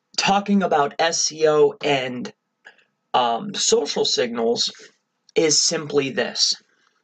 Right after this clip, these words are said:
Let's say you have a website, all right? As you know, gaining and earning backlinks is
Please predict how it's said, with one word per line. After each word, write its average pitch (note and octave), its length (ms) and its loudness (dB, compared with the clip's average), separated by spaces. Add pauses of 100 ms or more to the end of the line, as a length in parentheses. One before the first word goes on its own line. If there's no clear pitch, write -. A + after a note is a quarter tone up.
(1040)
Let's G#3+ 340 0
say B3 260 0
you G3 260 2
have D3 560 0 (160)
a B2+ 420 0 (160)
website, - 560 -2 (440)
all C3 100 2
right? C3 320 0 (420)
As G#3+ 360 2
you G#3+ 120 2
know, D3+ 360 0 (760)
gaining G#3+ 680 4
and D3 320 0
earning F3 440 0
backlinks C#3+ 840 -4
is G3 200 4